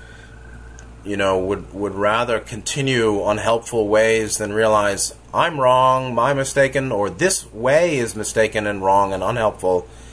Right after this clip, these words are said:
I need to change my way or my view because I am not getting better. And I am the boss here, and I'm responsible for not getting better because maybe what I'm doing isn't, in fact, suitable."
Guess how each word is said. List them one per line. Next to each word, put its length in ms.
I 280
need 220
to 60
change 380
my 180
way 460
or 200
my 220
view 600
because 440
I 420
am 120
not 180
getting 200
better. 280
And 300
I 360
am 200
the 80
boss 300
here, 280
and 160
I'm 300
responsible 540
for 160
not 180
getting 220
better 240
because 420
maybe 460
what 220
I'm 240
doing 460
isn't, 360
in 140
fact, 340
suitable." 460